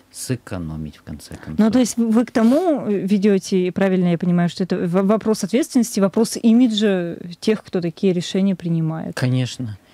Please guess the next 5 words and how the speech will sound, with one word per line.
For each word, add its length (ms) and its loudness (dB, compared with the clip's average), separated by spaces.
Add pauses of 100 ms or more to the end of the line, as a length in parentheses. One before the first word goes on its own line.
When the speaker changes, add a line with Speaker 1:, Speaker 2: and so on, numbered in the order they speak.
(220)
Speaker 1:
Если 540 -2
мы 320 -2 (400)
принимаем 480 0
такие 340 -6
решения, 560 -8